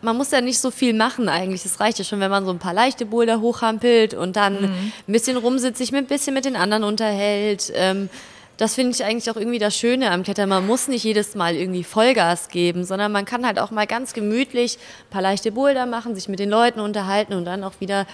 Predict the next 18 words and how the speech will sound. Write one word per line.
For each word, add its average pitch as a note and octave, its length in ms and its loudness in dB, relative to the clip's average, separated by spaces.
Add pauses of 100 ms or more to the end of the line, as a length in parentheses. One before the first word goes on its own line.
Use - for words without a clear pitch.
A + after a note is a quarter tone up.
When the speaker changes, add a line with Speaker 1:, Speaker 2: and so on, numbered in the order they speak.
(360)
Speaker 1:
nach F#3 340 -4
einer G#3 140 -4
Stunde G#3+ 460 0
oder G3+ 180 0
so G3 100 -4
gehen. G3 420 -2 (220)
Oder G3+ 160 4
Speaker 2:
Mhm. F#3+ 40 4
Speaker 1:
dann G3+ 120 6
noch G#3 100 0
einen G3+ 80 -4
Kaffee A#3 280 0
trinken F3+ 420 -4
und F#3+ 120 -4
Speaker 2:
Ja. G#3 120 0
Speaker 1:
dann A#3 160 0
gehen. F3 320 -6 (260)
Speaker 2:
Ja, F#3+ 120 -12